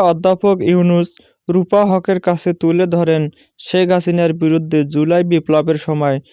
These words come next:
বাংলাদেশের মানুষ কীভাবে রুখে দাঁড়িয়েছিল। সাক্ষাৎকারে আরও উপস্থিত ছিলেন বাংলাদেশের নিযুক্ত ডেপুটি ব্রিটিশ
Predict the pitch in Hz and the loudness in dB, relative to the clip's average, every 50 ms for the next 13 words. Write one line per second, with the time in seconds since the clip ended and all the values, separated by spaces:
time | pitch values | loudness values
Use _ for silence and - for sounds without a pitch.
0 | _ _ _ _ - - 160 160 160 165 175 180 185 196 190 - 214 202 190 185 | _ _ _ _ -4 -2 0 0 2 2 0 2 0 0 -2 -2 -2 -2 0 0
1 | 175 175 180 175 - - - 175 170 175 180 165 165 170 160 151 147 143 - 170 | 0 0 -2 -4 -4 -2 -2 -2 0 0 0 0 2 2 2 0 0 -2 -2 -4
2 | 165 156 151 147 143 143 139 131 - - 120 113 107 113 - _ _ _ _ _ | 0 0 0 2 2 0 0 0 -4 -8 -6 -6 -6 -6 -8 _ _ _ _ _
3 | _ _ - - 185 180 - - 208 208 - - 208 202 214 202 190 185 185 190 | _ _ -8 -4 -4 -4 -2 -2 -2 -2 -2 0 0 2 4 4 4 4 4 4
4 | 196 190 185 185 - 190 175 - - 196 190 - - - 170 165 170 165 160 147 | 4 4 2 2 0 -2 -2 0 0 -2 -2 -2 -2 -4 -2 0 2 0 0 -2
5 | - _ _ _ _ - 156 156 156 170 170 170 175 175 165 - 175 170 170 165 | -6 _ _ _ _ -4 -2 0 2 2 2 2 2 0 -2 -2 -2 -2 -2 -2
6 | 160 160 165 160 _ - 160 156 147 156 156 156 156 - 175 170 165 - - 151 | -2 -2 -4 -6 _ -2 -2 -2 0 0 -2 -2 -2 0 0 0 0 0 0 0
7 | 147 143 - _ _ _ _ _ _ - 175 170 170 170 - 220 220 202 | 0 0 -2 _ _ _ _ _ _ -6 0 0 0 2 2 0 -2 -2